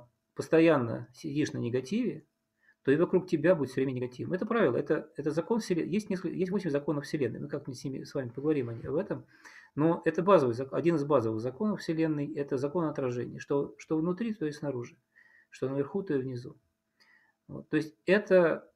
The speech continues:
базовые правила, что если вы думаете о негати-, о негативно, значит, вокруг вас будет негатив. Поэтому у меня просьба ко всем, э, попробуйте, э, такую вот простую практику.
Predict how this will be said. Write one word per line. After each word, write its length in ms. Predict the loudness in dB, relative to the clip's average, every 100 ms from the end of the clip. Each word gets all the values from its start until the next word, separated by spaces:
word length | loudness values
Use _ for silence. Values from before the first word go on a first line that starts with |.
| _ -16
базовые 600 | 4 8 8 6 2 2
правила, 640 | 0 4 6 6 2 0
что 160 | -2
если 340 | 2 2 2 0
вы 160 | 2
думаете 560 | 2 2 2 -2 -2 -2
о 140 | 0
негати-, 500 | -2 -2 -2 -2 -4
о 260 | -4 -4 -4
негативно, 640 | -2 -2 -2 -2 0 0
значит, 280 | -2 -6 -6
вокруг 400 | -6 -2 -2 0
вас 320 | 0 0 -4 _
будет 260 | -6 -6 -4
негатив. 460 | -4 -6 -8 -18 _ _ -20 -20 -20 -20 _ _ _ _ _ 4
Поэтому 600 | 6 6 4 2 -2 -12 _ _ _ _ _ _ _ -6
у 80 | 0
меня 320 | 2 4 2
просьба 440 | 4 4 4 0
ко 120 | -4 -6
всем, 400 | 0 2 2 -2 _ _ _ _ _ _ _ -12
э, 340 | -8 -6 -8 -14 _ _ -8
попробуйте, 840 | -4 0 0 0 0 0 0 2
э, 460 | 0 0 -4 -12 -10
такую 260 | -6 0 0
вот 180 | -2 -6
простую 340 | -4 -2 -2
практику. 500 | -2 -4 -8 -18